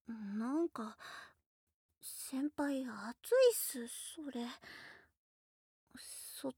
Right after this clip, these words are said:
直に言って、勃起っすよね。<laughs> 興奮してくれてるんすか？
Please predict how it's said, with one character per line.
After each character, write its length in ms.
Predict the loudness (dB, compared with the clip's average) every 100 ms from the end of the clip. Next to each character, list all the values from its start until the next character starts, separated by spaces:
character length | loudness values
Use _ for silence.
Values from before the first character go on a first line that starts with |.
| _
直 320 | 0 0 2 2
に 340 | 4 4 0 _ _ _ _
言 160 | -6 -6
っ 20 |
て、 100 | -8 -18 -20 -20 -20 _ _ _ _ _ _ _ -14
勃 160 | -12 -14 _ -10
起 160 | -2
っ 40 | -2
す 300 | -2 -4 -6
よ 240 | -8 -10
ね。 300 | -8 -6 -6 -8 -20 -20 -20 _ _ _ _ _ _ _ _ _ _ _ _
<laughs> 760 | -20 -16 -8 -4 -2 2 2 0 0 0 -2 _ _ 2 2 2 0 0 0 -4 -10 -14 _ _ _ _ -12
興 160 | -4
奮 460 | 2 2 4 6 4
し 100 | 4
て 120 | -2
く 140 | 0 0
れ 120 | 0
て 160 | 2 4
る 200 | 6 4
ん 60 |
す 80 | 2
か？ 100 | -6